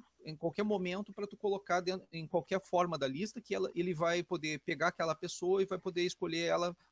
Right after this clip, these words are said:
pra, pra qualquer situação. Então, a lista existe, sempre existiu, sempre vai existir, porque qualquer,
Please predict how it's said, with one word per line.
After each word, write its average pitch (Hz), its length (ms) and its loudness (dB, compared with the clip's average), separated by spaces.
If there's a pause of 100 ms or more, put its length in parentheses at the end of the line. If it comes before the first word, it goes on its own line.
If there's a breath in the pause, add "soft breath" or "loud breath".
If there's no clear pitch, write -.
(100)
pra, 170 300 4
pra 160 160 0
qualquer 156 300 -4
situação. 127 520 -2 (600)
Então, 226 200 4
a 220 40 8
lista 233 500 2
existe, 185 640 0
sempre 190 340 0
existiu, 185 540 0
sempre 175 280 0
vai 147 140 2
existir, 185 400 -2
porque 180 300 -8
qualquer, 156 460 0